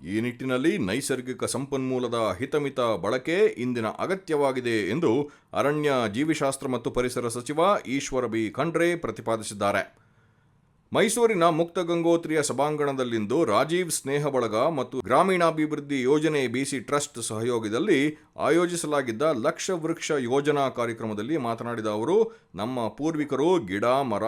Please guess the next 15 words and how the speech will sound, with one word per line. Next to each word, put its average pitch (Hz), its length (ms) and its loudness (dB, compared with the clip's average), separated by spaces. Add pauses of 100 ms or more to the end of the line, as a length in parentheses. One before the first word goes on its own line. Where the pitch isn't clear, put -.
(140)
ಬೆಟ್ಟ, 92 320 -4
ಗುಡ್ಡ, 107 400 0
ನದಿಗಳನ್ನು 117 760 0
ಪೂಜಿಸುತ್ತಿದ್ರು. 127 1080 0 (320)
ಬೆಟ್ಟದ 156 380 2
ಮೇಲೆ 170 380 2
ದೇವಾಲಯ 151 580 4
ಕಟ್ಟಿ 143 380 -2
ಬೆಟ್ಟ 113 300 -2
ನಾಶವಾಗದಂತೆ 131 1040 -2
ತಡೆದಿದ್ದಾರೆ, 123 960 -2 (100)
ಪ್ರಕೃತಿ 185 420 0
ಸಮತೋಲನ 160 540 2 (220)
ಕಾಪಾಡಿದ್ದಾರೆ 120 840 0
ಎಂದರು. 98 600 -2